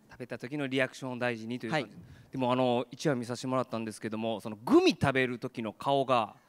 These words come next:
Speaker 1: すごい美味しそうに見えたんですけども。
Speaker 2: 本当ですか？
Speaker 1: あのシーンとかは？
Speaker 2: はい、あの、あのシーンも、
Speaker 1: はい。
Speaker 2: あの、杉原監督
Speaker 1: はい。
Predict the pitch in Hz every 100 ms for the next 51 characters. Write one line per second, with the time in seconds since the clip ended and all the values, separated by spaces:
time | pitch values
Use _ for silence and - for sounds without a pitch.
0 | _ - 139 165 330 208 160 147 - 156
1 | 123 113 117 110 104 98 - 107 107 156
2 | 170 170 160 117 117 - - 131 143 139
3 | 160 123 101 95 98 - _ - 147 135
4 | 135 139 _ 147 156 - 180 151 120 104
5 | - - 110 117 117 - 143 147 131 127
6 | 120 117 123 - 110 107 135 104